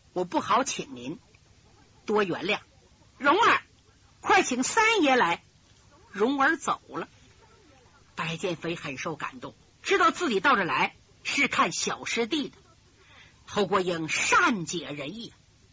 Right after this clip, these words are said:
蓉儿走了好半天，慌慌张张跑了回来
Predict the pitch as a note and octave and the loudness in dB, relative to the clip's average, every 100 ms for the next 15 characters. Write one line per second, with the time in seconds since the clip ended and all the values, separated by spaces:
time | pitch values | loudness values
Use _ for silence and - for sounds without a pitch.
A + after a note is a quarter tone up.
0 | _ _ _ _ _ - - F#3 C4+ C#4+ | _ _ _ _ _ -20 -8 -4 -2 0
1 | E4 - B2 C4 - - - - G4+ - | -2 -6 -6 -8 -8 -16 -10 -2 -2 -2
2 | - - _ _ - - - - A#3 A#3 | -12 -18 _ _ -20 -20 -20 -6 0 2
3 | G#3+ A3 G#3+ G#3+ F#3+ F3+ D#3+ C#3 - - | 2 0 0 0 -2 -2 -4 -6 -10 -10
4 | - E3+ E3+ D3+ A#2 | -10 -8 -6 -6 -8